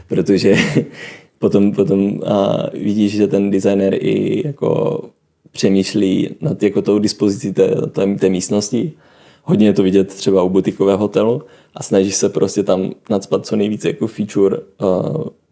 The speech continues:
ale zároveň, aby tam bylo nějak, aby to bylo nějak průchodné, aby to bylo funkční.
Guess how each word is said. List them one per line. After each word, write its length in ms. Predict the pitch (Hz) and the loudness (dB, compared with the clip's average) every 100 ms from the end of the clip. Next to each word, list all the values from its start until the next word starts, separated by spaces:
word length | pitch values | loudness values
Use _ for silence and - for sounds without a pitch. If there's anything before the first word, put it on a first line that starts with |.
| _ _ - | _ _ -2
ale 320 | 101 92 92 | 2 2 4
zároveň, 420 | 92 92 107 95 | 4 2 2 0
aby 160 | 90 95 | 0 0
tam 240 | 98 92 | 0 -2
bylo 200 | 92 90 | -2 -2
nějak, 240 | 90 85 98 | -4 -6 -6
aby 140 | - 92 | -8 -4
to 120 | 101 | -4
bylo 160 | 95 92 | -2 0
nějak 220 | 90 - | -2 -4
průchodné, 600 | - 107 117 104 98 92 | -4 -4 -2 -2 -2 -2
aby 240 | - 95 | -2 -4
to 120 | 90 90 | -2 -2
bylo 160 | 87 | -2
funkční. 640 | 90 - 95 - 90 87 | -4 -4 -4 -4 -6 -6